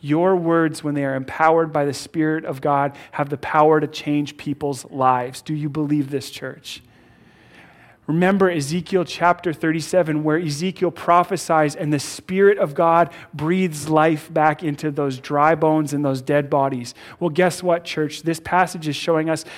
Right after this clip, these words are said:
that we have that same power today living within us. When we speak words faithfully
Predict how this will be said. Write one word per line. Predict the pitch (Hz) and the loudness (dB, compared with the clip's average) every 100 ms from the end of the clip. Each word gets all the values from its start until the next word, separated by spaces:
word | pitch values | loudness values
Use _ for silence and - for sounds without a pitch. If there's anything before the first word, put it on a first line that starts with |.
| - | -8
that | 143 | -4
we | 151 180 | -2 -2
have | 151 156 | 0 0
that | 139 139 139 | 0 -2 -2
same | 160 147 | -4 -4
power | 139 147 135 131 | -2 0 0 -2
today | 143 135 | -4 -4
living | 135 143 135 131 | -2 -4 -4 -6
within | 123 143 131 | -6 -10 -14
us. | 147 151 - - _ _ _ _ _ _ _ | -14 -16 -16 -18 _ _ _ _ _ _ _
When | 151 165 | -8 -4
we | 185 202 | -2 -2
speak | - - 185 185 185 180 | -4 -8 -4 -4 -6 -8
words | 170 170 156 139 - _ _ _ _ _ | -4 -2 -2 -4 -14 _ _ _ _ _
faithfully | - - 175 170 165 156 139 123 | -20 -8 0 0 0 -6 -6 -8